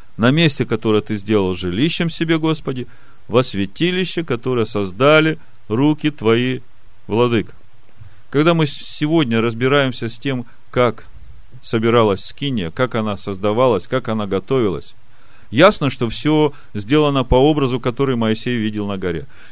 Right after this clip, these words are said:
Ясно, что всё это создавалось под, э, прямым руководством премудрости Божией. Но это всё делалось руками человеков.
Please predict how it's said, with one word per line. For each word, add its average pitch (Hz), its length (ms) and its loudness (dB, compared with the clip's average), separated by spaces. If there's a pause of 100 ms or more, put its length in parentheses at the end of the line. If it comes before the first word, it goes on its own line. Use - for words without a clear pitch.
Ясно, 147 500 4
что 135 400 0 (260)
всё - 280 2
это 165 180 2
создавалось 131 720 4
под, 123 240 -4
э, 101 320 -2
прямым 147 380 2
руководством 127 720 0
премудрости 117 680 0
Божией. 120 360 0 (280)
Но 123 160 2
это 139 180 2
всё 123 220 -2
делалось 123 720 4 (200)
руками 123 580 4
человеков. 123 760 4